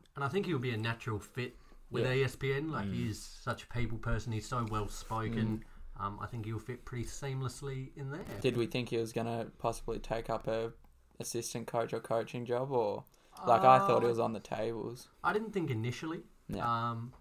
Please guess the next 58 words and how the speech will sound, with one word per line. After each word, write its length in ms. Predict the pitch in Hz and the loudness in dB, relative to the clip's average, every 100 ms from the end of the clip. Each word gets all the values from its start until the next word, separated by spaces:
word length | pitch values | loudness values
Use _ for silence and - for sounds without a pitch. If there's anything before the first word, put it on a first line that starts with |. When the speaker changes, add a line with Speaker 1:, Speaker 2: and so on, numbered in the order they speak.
| - | 0
Speaker 1:
maybe 220 | 185 175 | 0 2
down 180 | 160 147 | 0 0
the 60 | 127 | 0
line 220 | 127 143 | 0 -2
he 60 | |
will. 240 | 147 160 208 - | -2 -2 -4 -8
Speaker 2:
Yeah. 140 | 98 117 | -6 -4
Speaker 1:
But, 420 | 117 - - 127 | -6 -10 -10 -6
uh, 220 | 120 117 - - | -6 -6 -10 -4
Speaker 3:
I 40 | 110 | -2
think 160 | 131 135 | 0 4
Speaker 1:
yeah. 40 | |
Speaker 3:
given 220 | 139 120 | 4 4
the 80 | 104 | 2
fact 340 | - 90 95 - | 0 -4 -4 -4
that 100 | 101 | -4
he's 120 | 98 | -2
been 340 | - 98 98 - | -4 -2 -4 -4
in 180 | 104 95 | -4 -2
the 220 | 98 92 | -2 -4
actual 320 | 98 92 - 95 | -8 -8 -6 -4
league 280 | 92 90 92 | -2 -2 -4
for 100 | 95 | -10
so 240 | - 92 | -4 -2
long, 260 | 92 92 95 | -2 -4 -4
he 120 | 107 | -6
probably 320 | - 123 113 | 0 0 0
wanted 320 | 90 95 95 90 | -4 -6 -6 -4
a 40 | |
bit 140 | 95 | -4
of 120 | 95 95 | -4 -6
a 60 | |
break 380 | 87 95 92 101 | -6 -2 -2 -2
Speaker 2:
Yeah. 100 | 104 | -4
Speaker 3:
from 320 | 101 98 92 - - | -4 -6 -8 -10 -10
the 220 | 92 - - - | -8 -8 -12 -10
in-depth 460 | 113 104 110 101 98 | -6 -4 0 -2 -2
Speaker 1:
Internal 260 | 104 101 101 | -6 -6 -8
wo-, 140 | 107 110 | -6 4
Speaker 3:
Yeah. 140 | 113 | 6
Speaker 1:
workings 300 | 104 104 113 104 | 6 4 2 -2
of 100 | 101 | -4
a 40 | |
club, 320 | - 113 107 | -4 -4 -2
yeah. 200 | 120 110 - | -2 -2 -4
Speaker 3:
Yeah, 140 | 104 98 | -2 -2
Speaker 2:
Yeah. 40 | |
Speaker 3:
the 80 | 98 | 0
media 380 | 107 104 104 92 | 2 2 0 0
role 320 | 92 90 90 | -2 -2 -4
will 120 | 92 | -6
be 200 | 92 90 | -4 -6
a 140 | 82 - - - | -6 -12 -18 -14
absolute 420 | - - - 87 87 | -12 -8 -8 -8 -8
breeze 360 | - - 92 | -6 -6 -8
compared 380 | - 95 98 92 | -8 -8 -6 -6
to 80 | 87 | -6
that. 240 | 90 90 | -8 -8